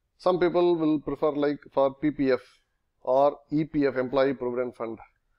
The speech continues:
where you get around seven to eight percent returns a year. So where your capital is relatively safe than all other asset classes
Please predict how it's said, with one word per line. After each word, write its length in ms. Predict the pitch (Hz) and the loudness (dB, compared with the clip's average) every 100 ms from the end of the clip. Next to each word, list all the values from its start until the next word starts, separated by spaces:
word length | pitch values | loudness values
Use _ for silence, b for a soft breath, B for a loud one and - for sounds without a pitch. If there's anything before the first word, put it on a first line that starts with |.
| _ - | _ 2
where 200 | 139 143 | 4 4
you 120 | 135 | 2
get 140 | 131 | 0
around 300 | 131 131 135 | 0 0 -2
seven 260 | 127 123 127 | -4 -4 -2
to 80 | 127 | -2
eight 200 | 120 104 | -2 -4
percent 340 | 120 120 113 | -6 -6 -8
returns 320 | 110 113 113 | -8 -10 -8
a 120 | 113 | -10
year. 200 | 110 113 - _ _ _ _ - | -8 -10 -12 _ _ _ _ -4
So 120 | 175 | 2
where 220 | 160 185 | 4 6
your 160 | 180 131 | 4 2
capital 480 | 135 147 151 180 | 2 2 0 -2
is 120 | 185 143 | -2 -2
relatively 500 | 131 165 170 165 156 | 0 2 2 -2 -4
safe 480 | - 117 139 180 - | -4 -2 -2 -4 -4
than 280 | 127 131 - | 0 0 0
all 220 | 120 127 | -2 0
other 180 | 123 120 | -2 -4
asset 240 | - 110 | -8 -10
classes 460 | 120 110 143 202 | -10 -6 -6 -6